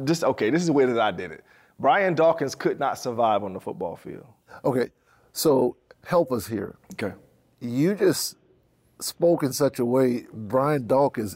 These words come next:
Speaker 2: is
Speaker 1: Yeah.
Speaker 2: separate from who I'm talking to right now.
Speaker 1: Yes.
Speaker 2: Please explain that.
Speaker 1: All right, so Brian Dawkins is a laid-back dude, man. He's,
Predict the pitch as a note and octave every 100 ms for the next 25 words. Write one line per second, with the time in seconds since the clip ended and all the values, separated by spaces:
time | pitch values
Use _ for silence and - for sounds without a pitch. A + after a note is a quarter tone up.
0 | - A#2 - - D#3+ D#3+ A#2+ - - G2+
1 | - C#3+ A2+ A#2 - A2+ A2 G2+ G#2 G2+
2 | G#2+ F#2+ - - - - _ - - D#3+
3 | C3 G2 G2+ - A2+ G2+ G2 A2+ G#2+ A2
4 | B2+ B2 F3 F3+ D3 C#3 C3+ C3 A#2+ A2
5 | A2 B2 A#2+ G2 G#2+ G2+ G2+ G2 F#2 F#2+
6 | F2+ - A2+ G#2+